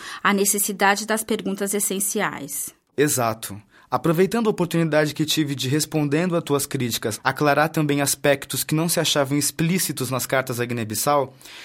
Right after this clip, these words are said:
Speaker 2: te pediria que fizesses algum comentário mais detido em torno da experiência, mesmo não prolongada, que tiveste em São Tomé. Experiência com que davas continuidade ao que eu havia começado e a que se juntou posteriormente o idac,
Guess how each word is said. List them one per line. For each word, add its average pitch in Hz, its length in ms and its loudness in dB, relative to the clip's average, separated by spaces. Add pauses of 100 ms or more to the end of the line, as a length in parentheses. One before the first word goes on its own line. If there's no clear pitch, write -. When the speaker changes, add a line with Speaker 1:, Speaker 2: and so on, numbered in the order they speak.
(120)
Speaker 2:
te - 100 0
pediria 175 440 2
que 202 100 -6
fizesses 170 540 2
algum 170 260 2
comentário 170 560 2
mais 170 300 2
detido 156 640 -2 (260)
em 160 140 2
torno 175 320 2
da 165 100 0
experiência, 165 680 0
mesmo 190 400 2
não 196 120 2
prolongada, 170 760 2 (180)
que - 100 -8
tiveste 147 600 2
em - 20 4
São 156 220 0
Tomé. 123 340 0 (420)
Experiência 160 720 2
com 160 140 0
que 160 140 -2
davas 147 340 2
continuidade 156 880 2
ao 147 140 4
que 151 80 -6
eu 160 100 6
havia 151 260 2
começado 143 760 -2 (260)
e 160 80 2
a 170 60 4
que 170 100 0
se - 160 2
juntou 190 420 2
posteriormente 160 840 0
o - 20 2
idac, 107 540 0